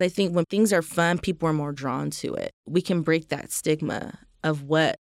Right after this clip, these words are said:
mental health looks like and what healing looks like. Because for me, being the oldest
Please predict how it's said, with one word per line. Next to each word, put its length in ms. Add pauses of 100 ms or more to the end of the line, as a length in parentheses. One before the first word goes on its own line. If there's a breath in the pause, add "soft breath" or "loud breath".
(100)
mental 560
health 360
looks 360
like 460 (100)
and 220
what 200
healing 480
looks 280
like. 180 (220)
Because 380
for 160
me, 580 (380)
being 200
the 100
oldest 640